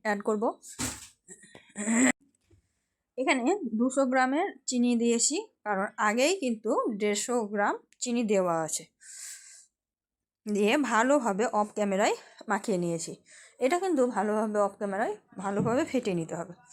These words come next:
এই যে দেখতেই পাচ্ছেন, এইভাবে দেখে নিতে হবে, চেক করে নিতে হবে কেমন হয়েছে। তো এইরকমই হবে, এর থেকে পাতলাও হবে না, আর এর থেকে গাঢ়ও হবে না।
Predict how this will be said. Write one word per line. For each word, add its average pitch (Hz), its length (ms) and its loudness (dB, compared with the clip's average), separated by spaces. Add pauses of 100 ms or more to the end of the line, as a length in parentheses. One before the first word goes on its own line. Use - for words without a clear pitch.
(380)
এই 220 80 -10
যে 233 100 2
দেখতেই 247 260 0
পাচ্ছেন, 240 320 -2
এইভাবে 233 380 2
দেখে 226 260 -2
নিতে 202 200 -2
হবে, 226 180 -2
চেক 214 220 -4
করে 208 200 2
নিতে 208 180 -2
হবে 214 200 -4
কেমন 202 280 -2
হয়েছে। 214 320 -4 (1040)
তো 202 140 2
এইরকমই 254 500 4
হবে, 247 240 2 (100)
এর 214 160 -4
থেকে 214 220 -2
পাতলাও 220 340 2
হবে 262 200 2
না, 302 120 2 (920)
আর 185 240 0 (460)
এর 208 140 -4
থেকে 214 260 0 (440)
গাঢ়ও 175 300 4
হবে 170 260 -4
না। - 80 -10